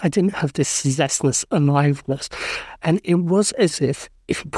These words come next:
I have that, or once I have that, everything will be okay,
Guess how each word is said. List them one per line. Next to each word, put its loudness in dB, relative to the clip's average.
I 2
have 0
that, 2
or 4
once 4
I 4
have 2
that, -2
everything 2
will 6
be 2
okay, 2